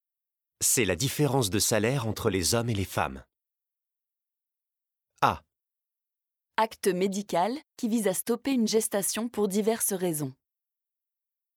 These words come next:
Speaker 2: B.
Speaker 1: Droit civique qui permet aux citoyens d'exprimer leur opinion. C.
Speaker 2: Personne qui vit en couple avec une autre.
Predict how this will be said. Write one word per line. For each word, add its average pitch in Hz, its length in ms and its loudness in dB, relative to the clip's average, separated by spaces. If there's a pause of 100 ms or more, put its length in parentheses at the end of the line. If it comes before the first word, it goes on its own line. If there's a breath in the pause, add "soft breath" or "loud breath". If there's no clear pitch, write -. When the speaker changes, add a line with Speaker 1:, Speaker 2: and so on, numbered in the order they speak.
(680)
Speaker 2:
B. 180 280 0 (1200)
Speaker 1:
Droit 104 320 4
civique 127 500 -2
qui - 160 -4
permet 131 360 2
aux 107 40 2
citoyens 139 540 0
d'exprimer 139 580 -2
leur 127 220 -2
opinion. 85 420 -2 (1900)
C. - 380 0 (1300)
Speaker 2:
Personne 202 460 0
qui 185 160 -8
vit 190 140 -2
en 170 140 0
couple 262 340 -6 (100)
avec 196 340 0
une 180 140 2
autre. - 360 -4